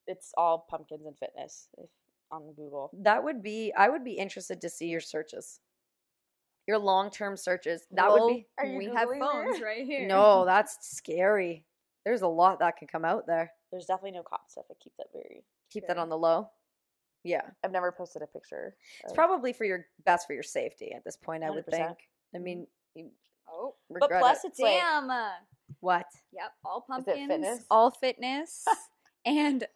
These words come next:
Speaker 3: that water gun photo shoot that you did.
Speaker 2: Ruthless.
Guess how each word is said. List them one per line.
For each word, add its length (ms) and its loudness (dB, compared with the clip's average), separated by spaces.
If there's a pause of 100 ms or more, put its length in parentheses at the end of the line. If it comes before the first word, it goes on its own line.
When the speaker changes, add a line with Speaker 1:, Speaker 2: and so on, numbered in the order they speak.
(100)
Speaker 3:
that 200 4
water 300 4
gun 300 -2
photo 240 -4
shoot 260 -8
that 80 -8
you 140 -10
did. 180 -12 (960)
Speaker 2:
Ruthless. 640 8